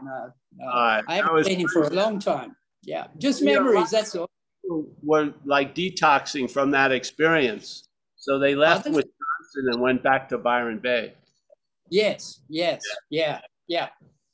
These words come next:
Speaker 1: yeah. Yeah, we had a, a, a thing in Toowoomba that, uh, uh, there was quite a number of people at that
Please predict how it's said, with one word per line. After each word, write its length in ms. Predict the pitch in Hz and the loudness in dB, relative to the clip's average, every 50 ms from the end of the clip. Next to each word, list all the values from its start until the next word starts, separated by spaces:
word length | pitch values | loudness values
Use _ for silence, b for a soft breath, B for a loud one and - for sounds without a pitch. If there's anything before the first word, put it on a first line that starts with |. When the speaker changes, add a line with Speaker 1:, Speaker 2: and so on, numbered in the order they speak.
| _ - | _ -6
Speaker 1:
yeah. 100 | 165 170 151 | -4 -4 -2
Yeah, 20 | |
we 180 | 143 175 220 220 | 0 0 0 0
had 180 | 208 214 185 165 | 0 -2 -2 -4
a, 180 | 160 156 175 | -4 -6 -6
a, 240 | 175 175 175 160 170 | -6 -6 -6 -6 -6
a 20 | |
thing 240 | 151 - 214 214 190 | -6 -4 -4 -2 -2
in 140 | 185 175 147 | -2 -4 -6
Toowoomba 520 | - 180 165 170 185 190 190 190 180 156 143 | -6 -4 -2 -2 -2 -2 -2 -4 -6 -6 -4
that, 220 | 160 156 156 - | -6 -6 -6 -6
uh, 800 | 170 160 156 - - - _ _ _ _ _ _ _ _ _ - | -6 -6 -6 -6 -8 -10 _ _ _ _ _ _ _ _ _ -6
uh, 760 | 147 147 151 151 151 151 151 147 151 151 151 147 147 147 151 | -4 -4 -2 -2 -2 -2 -2 -2 -4 -4 -6 -6 -6 -8 -6
there 120 | 151 160 | -6 -4
was 120 | 165 160 - | -4 -4 -2
quite 200 | - 220 220 190 | 0 2 2 2
a 60 | 170 | 2
number 340 | 156 170 175 196 202 196 196 190 | 0 0 0 0 2 2 2 2
of 120 | 185 - | 2 0
people 320 | - 185 170 160 156 165 | 0 0 0 0 -2 -4
at 140 | 147 131 - | -6 -6 -6
that 180 | 156 147 - | -6 -6 -6